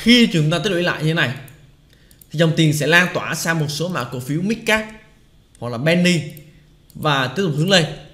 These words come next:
Chứ không phải chúng ta sẽ sập đâu nhá. Rõ ràng dòng tiền cũng đã có chạy qua và hướng qua một số mã cổ phiếu như là, ờ, chứng khoán rồi, S I cũng đã có rồi. Đúng mọi người, Hòa Phát cũng đã có rồi.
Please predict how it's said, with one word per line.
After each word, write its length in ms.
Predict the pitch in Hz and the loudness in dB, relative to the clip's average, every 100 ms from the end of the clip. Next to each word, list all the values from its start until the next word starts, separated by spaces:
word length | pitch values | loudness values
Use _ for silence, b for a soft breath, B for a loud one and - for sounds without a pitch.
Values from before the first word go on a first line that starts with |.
| - - _ _ - - - B B B _ | -20 -20 _ _ -20 -20 -20 B B B _
Chứ 100 | 226 | 0
không 60 | |
phải 200 | 180 156 147 | 2 2 2
chúng 120 | 147 | 0
ta 60 | 156 | 0
sẽ 100 | 135 | 0
sập 220 | 139 147 | -2 -2
đâu 80 | 156 | 0
nhá. 120 | 170 170 - - - _ _ _ - - | -2 -4 -12 -20 -20 _ _ _ -20 -2
Rõ 180 | 160 208 | 2 6
ràng 320 | 190 147 - B B B B | 6 6 -2 B B B B
dòng 180 | 160 165 | 4 6
tiền 180 | 170 156 | 6 4
cũng 100 | 147 | 2
đã 180 | 147 110 | 2 0
có 280 | - 147 202 - | 0 0 0 2
chạy 300 | 196 101 127 - | 2 2 -4 0
qua 240 | 185 175 | 4 4
và 100 | 147 | 4
hướng 220 | 143 233 | 2 2
qua 100 | 220 | 2
một 180 | 180 147 | 2 0
số 120 | 175 | -4
mã 140 | 190 127 | -4 -4
cổ 120 | 123 | -6
phiếu 180 | - 185 | -6 0
như 140 | 185 | 2
là, 280 | 165 127 - - - - _ | 4 2 -2 -16 -20 -20 _
ờ, 100 | 104 | -10
chứng 220 | - 202 | -4 0
khoán 220 | 202 180 | 4 4
rồi, 100 | 185 | 2
S 100 | 165 | 0
I 240 | 165 143 135 | 0 0 -2
cũng 80 | 120 | -6
đã 80 | 123 | -8
có 280 | 143 127 180 | -4 -4 -4
rồi. 100 | 127 - - - - - _ | -6 -10 -20 -20 -20 -20 _
Đúng 160 | - 185 | -6 0
mọi 80 | 160 | 2
người, 160 | 151 - - - | 2 0 -6 -8
Hòa 160 | 151 131 | -4 -4
Phát 260 | - 196 202 | 2 2 2
cũng 100 | 139 | -4
đã 80 | 123 | -6
có 300 | 143 135 196 | -4 -2 0
rồi. 120 | 139 | -2